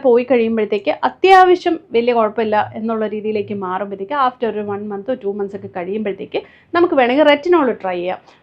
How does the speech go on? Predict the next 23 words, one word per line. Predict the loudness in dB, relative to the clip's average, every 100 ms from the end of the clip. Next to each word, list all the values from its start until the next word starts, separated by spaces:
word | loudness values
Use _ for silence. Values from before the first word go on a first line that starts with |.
| 0
റെറ്റിനോൾ | 2 4 6 6
ഇതുവരെ | 6 4 4
ഉപയോഗിച്ചിട്ടില്ലാത്തവരാണെങ്കിൽ | 4 4 4 2 0 2 2 4 2 2 -2 -4 -2 -4 -4 -8
അത്യാവശ്യം | -6 4 4 4 0 -4 -2
നല്ല | -4 -4
റിസൾട്ട് | -4 -4 -4
ഉള്ള | -4 -6
ഒരു | -6
കണ്ടന്റ് | -8 -6 -4 -2
തന്നെയാണ് | -2 -4 -6 -6 -6
റെറ്റിനോൾ | -6 -8 -6 -4
എന്ന് | -2
പറയുന്നത്. | -4 -6 -4 -2 -2 _ _ 0
പക്ഷേ | 2
എപ്പോഴും | 4 4 2
ശ്രദ്ധിക്കേണ്ടതെന്ന് | 0 -2 -2 -2 -2 -2
പറഞ്ഞാൽ | -4 -2
ഏറ്റവും | -2 -4 _ 4 4
ചെറിയ | 6 4 4
പെർസെന്റേജിൽ | 2 -6 -6 -4 -4 -4 -6
നമ്മൾ | -4 -6
ഉപയോഗിക്കാൻ | -6 -8 -6 -6
പാടുള്ളൂ. | -6 -6 -10